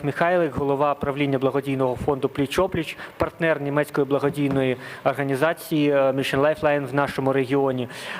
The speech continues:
Е, і крім Олега Михайліка, також із нами Герміна Пошман, керівниця організації, і Максим Новицький, волонтер цієї організації в Україні. Отже, попрошу розповісти, чим саме займається організація тут, і як допомагає українцям під час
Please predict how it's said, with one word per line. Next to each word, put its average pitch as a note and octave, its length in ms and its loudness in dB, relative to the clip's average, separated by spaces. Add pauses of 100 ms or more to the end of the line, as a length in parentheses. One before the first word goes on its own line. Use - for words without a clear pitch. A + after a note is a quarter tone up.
(140)
Е, C#3 140 4
і C3+ 220 -2 (520)
крім F3+ 240 2
Олега E3+ 280 2
Михайліка, E3 460 2
також D#3+ 340 -2
із D3 100 0
нами D3+ 260 2
Герміна D3+ 400 2
Пошман, F#3 440 -2
керівниця D#3+ 680 0 (320)
організації, D#3+ 800 0
і D#3+ 40 2
Максим E3 380 0
Новицький, D3+ 540 0 (200)
волонтер D#3 500 2
цієї C#3 300 2
організації C#3+ 680 0
в C3+ 40 2
Україні. C3+ 480 0 (400)
Отже, D#3 560 2
попрошу - 360 0
розповісти, D#3+ 480 0
чим D#3 220 -2
саме D3 240 0
займається C#3 500 0
організація C#3 680 2
тут, F#3+ 360 0
і C#3+ 160 2
як D3 200 0
допомагає C#3 520 2
українцям C#3 480 0
під C3 160 -4
час - 340 -2